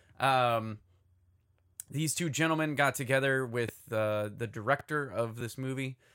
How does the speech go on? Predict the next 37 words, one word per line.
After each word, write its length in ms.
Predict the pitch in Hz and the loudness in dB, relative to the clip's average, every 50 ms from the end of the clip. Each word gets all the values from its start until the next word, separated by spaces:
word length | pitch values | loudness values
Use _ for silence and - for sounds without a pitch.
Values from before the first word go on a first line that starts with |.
| _ _ _ _ _ _ - | _ _ _ _ _ _ -4
uh, 320 | 120 113 107 104 104 107 - - | -2 -2 0 -2 -2 -4 -4 -6
and 420 | 113 110 110 107 107 107 107 101 | -6 -4 -4 -4 -4 -6 -8 -8
put 160 | - 120 104 | -8 -8 -8
together 400 | - 113 104 117 110 113 120 127 | -8 -6 -4 -4 -4 -2 -4 -4
the 100 | 127 143 | -4 -6
movie. 400 | 151 175 190 151 117 107 117 110 - _ - | -6 -6 -6 -6 -6 -8 -10 -12 -16 _ -10
And 100 | 120 131 | -8 -8
it's 80 | 139 - | -8 -6
cool. 300 | - 185 160 120 104 - _ - | -4 -2 -2 -2 -4 -6 _ -14
It's 180 | 110 107 - - | -12 -10 -8 -6
two 160 | - 143 139 | -4 -6 -2
comic 320 | - 165 156 151 147 143 - | 0 0 0 0 0 -2 -4
book 180 | 160 147 - 151 | -6 -6 -2 0
writers 540 | 151 151 147 147 147 147 135 131 - - - _ _ _ _ _ _ _ _ | 0 2 2 0 -2 -2 -4 -4 -6 -6 -8 _ _ _ _ _ _ _ _
having 320 | _ - 139 143 143 139 135 | _ -2 0 0 0 -2 -4
a 40 | |
screenplay 840 | 127 - - - 131 131 135 127 117 123 127 123 123 120 120 117 110 - _ _ _ _ _ - | -4 -6 -6 -4 -4 -4 -4 -4 -2 0 2 2 2 2 0 -2 -6 -8 _ _ _ _ _ -8
and 160 | - 123 117 110 | -6 -4 -2 -2
making 360 | 110 107 101 - 110 104 101 | -2 -2 -4 -4 -4 -4 -4
a 40 | 101 | -6
movie. 460 | 101 101 104 - 101 - - - - _ _ _ _ _ _ _ _ _ | -6 -8 -8 -10 -12 -14 -14 -16 -20 _ _ _ _ _ _ _ _ _
And 200 | 123 117 113 113 | -10 -10 -8 -8
that's 180 | 185 180 - - | -8 -8 -10 -10
what 200 | 113 110 110 110 | -10 -10 -10 -8
we're 160 | 107 104 104 | -8 -8 -8
going 220 | 104 104 104 104 101 | -6 -8 -8 -8 -8
to 60 | 104 | -10
be 120 | 107 104 | -10 -12
talking 360 | - 107 101 104 - - - | -10 -10 -12 -12 -12 -14 -14
about 220 | 69 76 60 - - | -14 -12 -14 -14 -14
today. 220 | - - 60 - - | -14 -16 -16 -14 -10
Revealer 680 | 95 120 123 120 135 156 175 185 196 185 180 175 175 160 - - - _ - - - | -6 -4 -2 0 2 4 4 6 6 8 6 6 6 2 -2 -12 -20 _ -20 -6 0
is 240 | 151 160 147 - - | 0 2 2 2 2
about 540 | 135 151 135 131 147 147 156 156 147 - - _ | 2 2 4 6 6 6 8 6 4 2 -4 _
two 600 | - - - 208 208 202 208 202 196 190 190 170 - | -10 -8 -6 -4 -4 -2 0 0 0 0 -2 -4 -8
young 380 | 139 131 160 165 170 170 165 | -2 2 2 2 2 2 0
ladies 720 | 151 151 156 156 156 156 156 156 151 - - - - - - | 0 2 2 2 2 0 -2 -2 -4 -4 -6 -6 -8 -12 -16